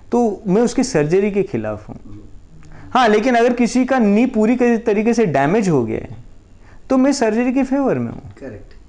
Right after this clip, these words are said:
Speaker 2: very nice।
Speaker 1: तो मैं, मैं ये सोचता हूँ कि मेडिकल साइंस का और बाकी चीज़ों का तालमेल होना चाहिए, और जो भी मेडिकल, अ, के डॉक्टर्स ये सोचते हैं कि योगा में क्या रखा है, मुझे लगता है कि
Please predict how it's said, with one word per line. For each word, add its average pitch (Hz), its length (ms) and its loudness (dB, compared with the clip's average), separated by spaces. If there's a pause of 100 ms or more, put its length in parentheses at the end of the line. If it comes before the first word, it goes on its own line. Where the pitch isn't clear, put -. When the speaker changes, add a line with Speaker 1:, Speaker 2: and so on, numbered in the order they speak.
(140)
Speaker 2:
very 165 200 -6
nice। - 440 -14
Speaker 1:
तो 277 80 2
मैं, 277 440 4
मैं 226 540 2
ये 220 280 0
सोचता 254 400 0
हूँ 226 300 2
कि 269 120 0
मेडिकल 220 500 0
साइंस 180 580 -4
का 170 500 0 (320)
और 214 120 2
बाकी 160 320 0
चीज़ों 220 260 -2
का 262 100 0
तालमेल 240 460 2
होना 147 180 2
चाहिए, 131 240 -6 (300)
और 254 120 2
जो 151 280 2
भी 247 160 2
मेडिकल, 233 640 2
अ, - 20 -4 (580)
के 156 280 0
डॉक्टर्स 139 480 0
ये 180 120 2
सोचते 143 400 -4
हैं 151 140 -2
कि 147 220 -2
योगा 135 240 2
में 165 160 0
क्या 131 160 0
रखा 113 240 -4
है, 117 140 -12 (300)
मुझे 202 180 2
लगता 262 280 0
है 294 80 2
कि 311 120 0